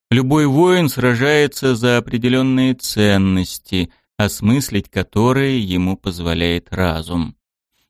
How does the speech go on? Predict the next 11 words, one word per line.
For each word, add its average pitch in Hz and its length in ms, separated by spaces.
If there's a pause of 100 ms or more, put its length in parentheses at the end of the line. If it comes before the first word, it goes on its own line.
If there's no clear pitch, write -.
(120)
Осознание 107 680
этих - 200
ценностей, 147 600
понимание 101 560
того, 104 300
за 95 120
что 101 220
ты 101 120
сражаешься, 120 800 (220)
служит 127 540
лучшей 147 680